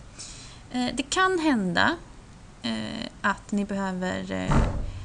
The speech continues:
rotera era bilder. Då går ni in på Rotate. Och så klickar ni bara tills bilden hamnar på rätt. Eh, viktigt är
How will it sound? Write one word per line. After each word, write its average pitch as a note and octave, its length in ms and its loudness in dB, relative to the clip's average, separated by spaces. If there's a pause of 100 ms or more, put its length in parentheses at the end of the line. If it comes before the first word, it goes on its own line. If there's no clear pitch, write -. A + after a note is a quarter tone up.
(120)
rotera C#4+ 560 4
era F3 320 0
bilder. - 460 0 (340)
Då - 140 -4
går A#3 140 0
ni A3+ 80 2
in G3 160 0
på - 140 -8
Rotate. F#3+ 800 -2 (800)
Och B3 120 -4
så A#3+ 340 -2 (180)
klickar A#3 320 -4
ni A3+ 120 0
bara F3+ 360 -2 (120)
tills - 720 -2 (160)
bilden F3+ 380 -2
hamnar F3+ 460 -2
på - 180 -6
rätt. - 480 -6 (880)
Eh, G#3 240 0 (420)
viktigt D#4+ 580 0
är G3+ 260 4